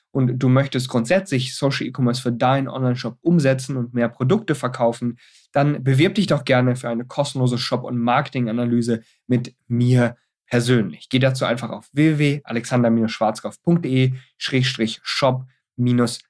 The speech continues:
analyse. Beantworte uns ein paar Fragen. Wir überprüfen deinen Shop, überprüfen deine Präsenz und deine Werbeanzeigen auf Facebook und Instagram, falls du welche hast. Und im persönlichen Gespräch biete ich dir schon drei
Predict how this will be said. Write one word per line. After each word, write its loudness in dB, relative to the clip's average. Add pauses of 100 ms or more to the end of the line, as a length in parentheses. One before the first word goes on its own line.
(160)
analyse. 2 (300)
Beantworte 0
uns -4
ein -4
paar 0
Fragen. -2
Wir -2
überprüfen 0
deinen 0
Shop, 0 (360)
überprüfen 0 (240)
deine 2
Präsenz 2
und -2
deine 0
Werbeanzeigen 2
auf -6
Facebook -6
und -14
Instagram, 0
falls -8
du -8
welche -4
hast. -4 (400)
Und -2
im 4
persönlichen 0
Gespräch 0 (280)
biete 2
ich -2
dir 2
schon 0
drei 0